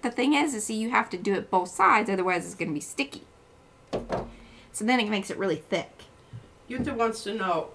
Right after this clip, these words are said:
Speaker 2: what weight is the paper that you're using.
Speaker 1: This is the ter-,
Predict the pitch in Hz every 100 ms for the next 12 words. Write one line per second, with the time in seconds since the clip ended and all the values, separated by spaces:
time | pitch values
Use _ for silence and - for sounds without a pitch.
0 | - 170 170 - - - - 165 160 160
1 | 147 156 143 143 139 139 131 120 - -
2 | - - - - - - 220 240 262 240
3 | 240 285